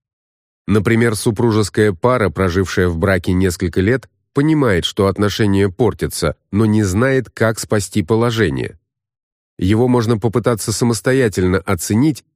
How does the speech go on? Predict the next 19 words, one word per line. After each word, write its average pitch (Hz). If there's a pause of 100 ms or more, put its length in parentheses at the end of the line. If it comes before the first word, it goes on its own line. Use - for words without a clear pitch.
если 117
разобраться 113
в -
состоянии 117
каждой 117
составляющей 110
формулы 98
дружбы. 95 (800)
Первое 127
условие, 110
подлежащее 92
проверке, 123 (120)
это 147
близость. 107 (480)
Находятся 120
ли 113
супруги 120
рядом 110
постоянно, 113